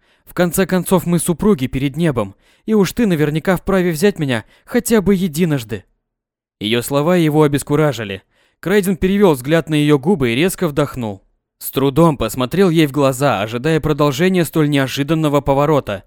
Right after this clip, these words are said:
и Мариса продолжала: «Мне тоже это пойдёт на пользу. Говорят, что даже в моём возрасте может проснуться сила,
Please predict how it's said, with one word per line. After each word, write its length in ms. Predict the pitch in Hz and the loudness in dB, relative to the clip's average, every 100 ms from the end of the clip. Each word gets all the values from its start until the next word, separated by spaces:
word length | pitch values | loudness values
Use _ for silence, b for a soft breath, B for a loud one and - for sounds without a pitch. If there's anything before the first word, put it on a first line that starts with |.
| _ | _
и 100 | 117 | -6
Мариса 420 | 120 127 185 185 | -2 0 2 0
продолжала: 720 | 151 160 156 151 170 147 98 90 _ _ _ _ _ - | 2 2 2 2 2 2 0 -6 _ _ _ _ _ -10
«Мне 260 | 135 156 | -4 -4
тоже 360 | 151 180 143 117 | -4 -4 -4 -4
это 160 | 104 117 | -10 -8
пойдёт 360 | 131 123 117 | -8 -6 -8
на 100 | 131 | -8
пользу. 400 | 139 135 104 95 _ _ _ _ | -4 -4 -4 -12 _ _ _ _
Говорят, 320 | - 156 185 175 | -4 0 0 0
что 160 | 180 | -4
даже 280 | 170 170 160 | -2 -2 -2
в 60 | 165 | -2
моём 300 | 185 175 120 | 0 0 -2
возрасте 520 | 156 170 127 - 110 | -2 -2 -4 -8 -6
может 300 | 131 160 - | -2 -2 -4
проснуться 480 | 165 139 185 - 156 | -6 -4 -6 -4 -8
сила, 400 | - 120 95 | -6 -6 -8